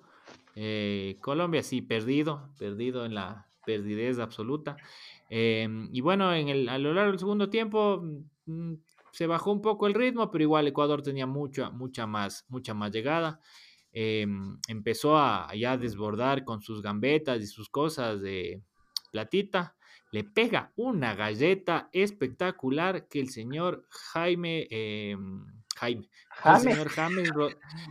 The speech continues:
Speaker 1: el señor Jaime Rodríguez, el señor, es, no, ese es el de los, de los ovnis, era ese. Eh, no, el señor James Rodríguez debe estar, eh, u-, aplicando desitín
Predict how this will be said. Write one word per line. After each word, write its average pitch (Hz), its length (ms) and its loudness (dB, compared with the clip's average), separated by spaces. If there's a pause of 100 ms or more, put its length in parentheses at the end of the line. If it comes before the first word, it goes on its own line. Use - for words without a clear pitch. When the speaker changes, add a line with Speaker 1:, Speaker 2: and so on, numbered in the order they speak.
(140)
Speaker 1:
el 143 120 -2
señor 139 280 6
Jaime 131 320 0
Rodríguez, 113 480 -2 (200)
el 113 100 -8
señor, 139 360 -2 (140)
es, 127 160 -10
no, 123 160 -6
ese 117 180 -8
es 113 60 -2
el 107 160 -2
de 104 100 -2
los, 98 440 -4
de 104 100 -4
los 107 160 -2
ovnis, 110 360 -2
era 95 160 -10
ese. - 180 -16 (460)
Eh, 113 260 2
no, 110 160 -2
el 101 80 -2
señor 135 260 -2
James 196 420 2
Rodríguez 175 720 2
debe 151 480 0
estar, 139 580 -2
eh, 110 380 -4
u-, 120 220 -10
aplicando 170 1120 2
desitín 165 1080 0